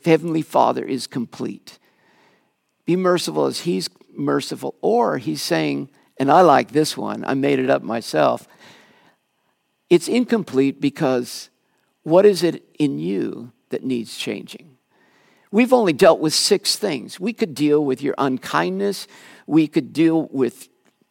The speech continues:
globally, your selfishness. We could deal with, uh, my need, uh, to be angry quickly and not patient. We could deal with all kinds of things.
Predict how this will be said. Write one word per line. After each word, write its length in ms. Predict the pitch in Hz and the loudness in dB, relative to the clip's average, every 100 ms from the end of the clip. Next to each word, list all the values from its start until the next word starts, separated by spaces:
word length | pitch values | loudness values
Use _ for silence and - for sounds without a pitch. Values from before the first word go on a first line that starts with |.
| _ | _
globally, 480 | 139 147 175 190 165 | 4 6 6 4 2
your 200 | 131 127 | 0 -2
selfishness. 920 | - 147 156 - 196 - 190 208 - | -2 2 2 2 -4 -4 -6 -6 -6
We 200 | 135 143 | -6 -4
could 200 | - 131 | -4 -6
deal 260 | 131 143 156 | -4 -4 -2
with, 300 | 135 107 - - - - | -2 -4 -6 -20 -20 -2
uh, 240 | 139 117 135 | 0 2 0
my 240 | 143 143 | 2 4
need, 640 | 135 135 143 160 185 185 - - - _ | 4 2 0 0 -2 -2 -10 -20 -20 _
uh, 300 | 135 110 - - | -4 -2 -4 -8
to 100 | 151 | -6
be 220 | 127 - - | -6 -6 0
angry 500 | 170 202 202 202 190 | 2 2 -2 -4 -6
quickly 800 | - 185 180 208 214 220 202 - | -4 -4 -4 -4 -4 -4 -10 -10
and 200 | 123 123 | -8 -4
not 300 | 151 - - | -2 -2 -4
patient. 680 | - 143 143 - 220 220 - _ _ | -10 -4 -4 -4 -8 -10 -12 _ _
We 120 | - 247 | -6 -2
could 160 | 202 | -2
deal 180 | 143 208 | 0 0
with 160 | 190 - | 0 2
all 240 | 180 180 180 | 2 4 2
kinds 480 | - 190 208 170 | -2 -2 -2 -4
of 100 | 151 | -6
things. 400 | - 113 80 131 | -6 -8 -8 -10